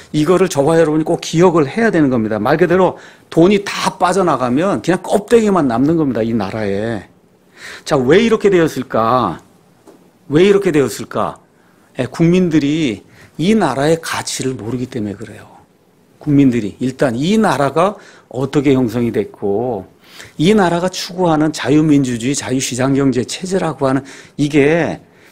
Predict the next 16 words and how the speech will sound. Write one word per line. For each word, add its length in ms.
인간이 460
만든 360
제도 300
중에 320
가장 480
우수한 480
제도라고 500
하는 460
여기에 380
대한 260
이해가 840
없어요. 480
지금 180
국민들의 520
그 160
수준에서. 920